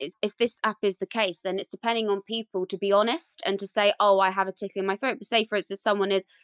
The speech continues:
commuting in every day and they're the only bread, uh, winner in the family because everyone else has been furloughed or, you know, written off, then that means that, you know,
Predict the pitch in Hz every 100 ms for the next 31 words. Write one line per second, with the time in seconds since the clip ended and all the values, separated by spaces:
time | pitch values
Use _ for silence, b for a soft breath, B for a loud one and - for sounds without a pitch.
0 | b - 208 214 208 208 196 190 185 202
1 | 196 180 180 190 202 190 180 208 196 185
2 | - - 180 185 196 190 185 185 - 208
3 | 196 165 180 196 190 190 185 180 180 -
4 | 180 180 - - 185 190 180 180 175 175
5 | B B - 190 180 180 208 190 196 151
6 | - 196 196 196 - 185 190 185 - 185
7 | - _ _ _ 202 190